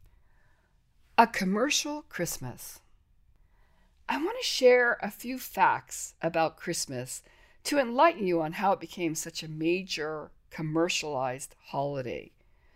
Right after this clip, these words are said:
These are the trends that put us on the path we are on today. First, before the nineteenth century, gifts weren't the main focus of Christmas. For most of the history of Christmas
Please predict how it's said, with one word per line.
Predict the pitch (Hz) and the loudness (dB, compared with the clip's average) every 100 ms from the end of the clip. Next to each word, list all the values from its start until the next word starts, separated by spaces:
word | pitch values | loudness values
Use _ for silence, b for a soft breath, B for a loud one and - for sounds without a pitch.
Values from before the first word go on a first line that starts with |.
| _ _ - _ - | _ _ -20 _ 2
These | 285 - | 4 4
are | 480 | 2
the | 277 | 0
trends | - 185 165 165 170 | -2 0 2 2 0
that | 156 - | -4 -4
put | 214 | -6
us | 220 | -4
on | 202 | -2
the | 170 | -2
path | - 170 139 127 135 _ _ _ - | -4 -2 -2 -2 -6 _ _ _ 0
we | 170 | 4
are | 165 | 6
on | 156 175 | 6 4
today. | 185 185 160 123 95 - _ _ _ _ _ _ _ - - _ _ - - | 2 -6 -6 -8 -10 -20 _ _ _ _ _ _ _ -20 -20 _ _ -20 -16
First, | - - 415 269 - | -2 6 8 8 4
before | 269 - 254 254 | -6 2 2 4
the | |
nineteenth | 233 208 190 - 185 185 - | 0 0 -2 -6 -8 -8 -8
century, | - - 147 - 143 127 185 - b b b | -6 -4 -6 -6 -6 -4 -4 -8 b b b
gifts | - 349 - - | -2 0 0 0
weren't | 294 - | -2 -2
the | 185 | -4
main | 175 180 165 | 0 2 0
focus | 143 190 330 311 - | 0 -2 -2 -4 -8
of | - | -8
Christmas. | 196 - 139 90 - - - _ _ _ _ _ | -8 -6 -8 -10 -14 -18 -20 _ _ _ _ _
For | - 170 | -2 0
most | 165 214 302 - | 4 6 6 4
of | 403 | -2
the | 415 | 0
history | 339 - 330 | 0 -2 -4
of | 330 | -6
Christmas | - 190 - 180 180 - | -6 -6 -4 -6 -6 -10